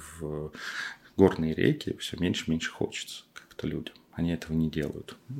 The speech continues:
Включают мозги и заботятся о природе вокруг. В некоторых случаях нейтральные духи к определённым людям, которые заботятся об этом месте, становятся дружественными.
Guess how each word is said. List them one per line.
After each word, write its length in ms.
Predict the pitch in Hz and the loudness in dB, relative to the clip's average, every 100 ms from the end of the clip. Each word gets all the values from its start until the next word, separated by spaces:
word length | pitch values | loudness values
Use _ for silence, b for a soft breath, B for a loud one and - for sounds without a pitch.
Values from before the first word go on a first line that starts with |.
| 160 - | -10 -12
Включают 520 | - - 90 - 82 85 | -6 4 6 6 2 2
мозги 360 | 80 - 117 | 0 0 0
и 40 | 156 | 2
заботятся 680 | 85 76 90 120 - - | 0 0 0 -2 -4 -4
о 140 | - - | -4 -6
природе 460 | - - - - | -10 -6 -4 -4
вокруг. 560 | 78 76 - 60 - - _ _ _ _ _ _ _ _ _ _ _ _ _ _ _ B B B B | -6 -8 -8 -12 -12 -20 _ _ _ _ _ _ _ _ _ _ _ _ _ _ _ B B B B
В 40 | - | 8
некоторых 340 | 110 - 87 | 8 6 -2
случаях 440 | - 101 107 95 | 4 2 4 0
нейтральные 500 | 85 82 92 85 82 | 2 2 4 4 4
духи 500 | 76 87 - 82 76 - | 2 0 0 0 -2 -6
к 120 | - - | -12 -10
определённым 600 | - 80 80 73 73 76 | -6 -2 -2 -2 -2 2
людям, 280 | 87 82 | 2 2
которые 360 | 78 - - 80 | -2 -6 -4 -2
заботятся 800 | 73 85 80 82 78 - - - | 0 -2 0 -2 -4 -6 -6 -8
об 120 | - | -10
этом 300 | - - 67 | -10 -8 -2
месте, 420 | 78 101 127 - | 0 0 -2 -6
становятся 500 | - - 71 69 - | -8 -8 -8 -8 -8
дружественными. 800 | - - 107 131 - - - - | -4 0 0 -2 -6 -8 -10 -12